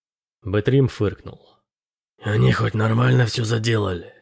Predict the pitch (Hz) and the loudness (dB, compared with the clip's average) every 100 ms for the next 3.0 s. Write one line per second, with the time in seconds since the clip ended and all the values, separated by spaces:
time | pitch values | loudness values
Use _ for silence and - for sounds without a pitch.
0 | _ _ _ 113 117 120 - 127 131 123 | _ _ _ 0 2 2 2 4 4 4
1 | - 120 127 120 101 - 101 110 - 104 | 2 0 2 2 0 0 2 2 0 -2
2 | 101 107 101 104 95 82 - - - | 0 0 2 2 0 -4 -16 -20 -20